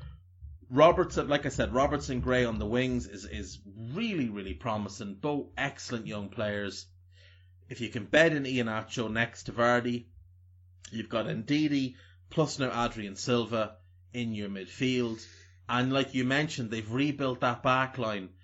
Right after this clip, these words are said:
There's a, they're a couple of good players away from being a really strong team.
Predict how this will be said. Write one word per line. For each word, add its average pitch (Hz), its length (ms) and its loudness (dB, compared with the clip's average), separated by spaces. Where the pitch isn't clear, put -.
There's 127 180 -2
a, 143 80 0
they're 151 240 4
a 151 40 2
couple 175 420 4
of 123 200 -6
good 139 280 -2
players 131 520 4
away 110 640 2
from 123 280 0
being 117 220 0
a 123 60 -2
really 120 360 2
strong 113 420 0
team. 160 420 -2